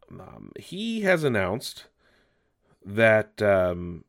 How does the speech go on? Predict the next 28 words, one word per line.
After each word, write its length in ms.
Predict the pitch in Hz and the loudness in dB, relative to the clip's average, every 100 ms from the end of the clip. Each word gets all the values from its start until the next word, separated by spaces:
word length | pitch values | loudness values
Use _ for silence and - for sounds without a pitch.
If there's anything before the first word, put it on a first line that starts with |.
| _ _ _ _ _ _ _ - | _ _ _ _ _ _ _ -10
PlayStation 880 | - 220 247 - 269 - 170 160 | 0 0 0 -2 -2 -2 -4 -4
Studios 520 | 156 - 127 113 104 104 | -4 0 4 4 2 0
apparently 460 | 104 104 104 104 | 0 2 2 0
is 160 | 101 98 | 0 0
wor-, 340 | 101 127 - | 2 4 4
are 140 | 104 104 | 6 6
working 380 | 110 127 127 | 6 4 2
on 180 | 117 104 | 4 2
twenty-five 840 | 104 - 175 247 - 147 123 110 - | 0 0 2 4 6 8 8 6 2
PlayStation 680 | - 110 - 104 95 92 | 0 0 2 -2 -2 -6
five 320 | - 87 85 82 | -2 -2 -2 -4
games, 460 | 85 85 95 - _ _ _ _ _ _ _ _ - | -6 -6 -8 -12 _ _ _ _ _ _ _ _ -8
um, 640 | 104 98 92 87 87 80 - _ _ _ _ _ _ _ _ _ _ _ _ _ _ - | -2 0 0 -2 -6 -10 -16 _ _ _ _ _ _ _ _ _ _ _ _ _ _ -2
and 220 | 117 107 | 0 0
half 340 | - - 226 | 2 2 4
of 140 | 180 143 | 2 4
which 240 | 131 - | 2 2
are 100 | 120 | -2
new 220 | 110 117 | 2 2
I 180 | 110 104 | 4 2
P. 340 | 98 107 90 80 | 0 -6 -8 -8
So 220 | - 95 | -6 -4
he, 220 | 117 110 | -4 -6
he, 360 | 104 113 104 62 _ - | -4 -4 -4 -8 _ -12
he 200 | 110 107 | -8 -8
told 400 | 104 151 180 127 | -4 0 0 2
Wired, 500 | 113 107 87 90 104 _ _ _ _ _ _ - | 4 6 4 0 -4 _ _ _ _ _ _ 0
um, 640 | 98 95 90 85 82 85 | 2 2 0 -4 -10 -12